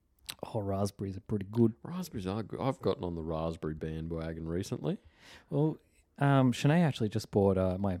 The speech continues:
Speaker 1: my girlfriend, for those, uh, out there in Listen
Speaker 2: Mm-hmm.
Speaker 1: Land.
Speaker 2: Mm.
Speaker 1: Um, she brought some raspberries the other day, and I was like,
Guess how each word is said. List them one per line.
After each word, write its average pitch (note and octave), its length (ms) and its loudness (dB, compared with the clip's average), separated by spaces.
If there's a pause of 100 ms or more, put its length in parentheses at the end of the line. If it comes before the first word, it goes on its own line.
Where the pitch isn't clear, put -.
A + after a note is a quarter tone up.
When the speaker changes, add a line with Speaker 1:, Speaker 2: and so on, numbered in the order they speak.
(120)
Speaker 1:
my A#2 100 0
girlfriend, F#2 480 -4
for G#2 100 -6
those, F#2 460 -4 (100)
uh, G2 220 -6
out G2 140 -8
there F#2+ 180 -2
in F#2+ 200 -4
Listen G#2+ 240 0
Speaker 2:
Mm-hmm. G#2+ 80 2
Speaker 1:
Land. C#3 320 2 (220)
Speaker 2:
Mm. C3+ 300 -6
Speaker 1:
Um, G#2 560 4 (680)
she D3+ 220 0
brought C3 220 4
some G#2 600 0
raspberries A2+ 480 2
the A2 60 0
other G2+ 120 -2
day, A#2 180 -2
and A2 100 -4
I G2+ 40 -8
was A2 120 -12
like, - 140 -20